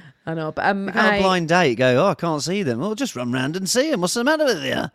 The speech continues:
Speaker 1: I am in love with the Garcia twins, though. I think they're brilliant.
Speaker 2: Yeah, it is.
Speaker 1: Um,
Speaker 2: Give people a little recap who've not, uh, who, who've not been watching it.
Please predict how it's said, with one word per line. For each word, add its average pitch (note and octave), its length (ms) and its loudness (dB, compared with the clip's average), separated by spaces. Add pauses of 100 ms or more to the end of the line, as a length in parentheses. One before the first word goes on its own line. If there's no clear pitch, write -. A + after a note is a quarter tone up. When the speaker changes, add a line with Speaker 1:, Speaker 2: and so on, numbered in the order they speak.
(420)
Speaker 1:
I G3+ 100 -2
am A3 220 2
in A3 120 -2
love F#3+ 160 -4
with F3+ 100 -6
the F3+ 40 -4
Garcia E3+ 480 -6
twins, D#3+ 340 -10
though. D#3+ 160 -8
I D3+ 80 -8
think D3+ 260 -12
they're D#3 100 -12
brilliant. D3+ 500 -10 (480)
Speaker 2:
Yeah, G#2 220 -14 (280)
it A2+ 120 -8
is. D3+ 300 -4
Speaker 1:
Um, D#3 280 -14
Speaker 2:
Give G#3 180 -4
people A#3 260 -8
a G3+ 40 -2
little D#3 220 -4
recap C3 500 -4
who've A2 160 -8
not, G#2+ 280 -12
uh, F#2 420 -10 (160)
who, G2 180 -10
who've G2 180 -10
not G2+ 200 -10
been F2 160 -16
watching - 340 -16
it. C#2+ 120 -18